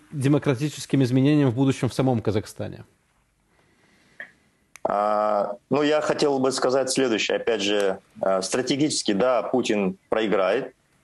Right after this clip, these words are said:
Speaker 2: но тактически надо иметь в виду, что, э, если посмотреть на карту,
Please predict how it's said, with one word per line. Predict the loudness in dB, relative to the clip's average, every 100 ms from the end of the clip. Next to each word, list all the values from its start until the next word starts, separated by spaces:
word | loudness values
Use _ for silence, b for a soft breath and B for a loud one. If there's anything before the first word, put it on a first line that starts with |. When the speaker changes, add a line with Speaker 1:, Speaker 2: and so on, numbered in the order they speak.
| _
Speaker 2:
но | -2 0
тактически | -2 -2 -4 -2 0
надо | 0 2 0
иметь | 0 0
в |
виду, | 0 0 0
что, | -2 -2 0 2 0 -2 -6
э, | -2 0 2
если | 0 -2
посмотреть | -2 -2 0 -2 0
на | -2
карту, | 0 -2 0 -2 -2